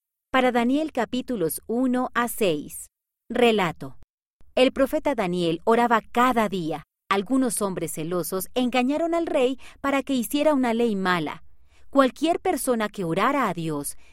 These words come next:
sería arrojada a un foso de leones. Daniel oró de todos modos y fue arrojado al foso de los leones, pero Dios envió un ángel para protegerlo.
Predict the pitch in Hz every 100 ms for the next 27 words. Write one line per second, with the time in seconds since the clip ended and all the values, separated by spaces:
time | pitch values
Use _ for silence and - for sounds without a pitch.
0 | - 277 285 311 311 269 208 - 247 254
1 | 233 202 185 - 220 214 196 185 180 180
2 | 170 143 139 - _ _ _ _ _ _
3 | _ 170 180 180 190 175 180 175 165 -
4 | 214 220 170 165 165 151 175 - - -
5 | 277 - 320 339 277 220 247 277 254 220
6 | - 302 330 262 208 196 185 190 175 160
7 | 202 180 - _ _ _ 277 285 277 330
8 | - 285 220 220 185 202 196 165 220 220
9 | 226 220 233 220 208 - 208 160 143 143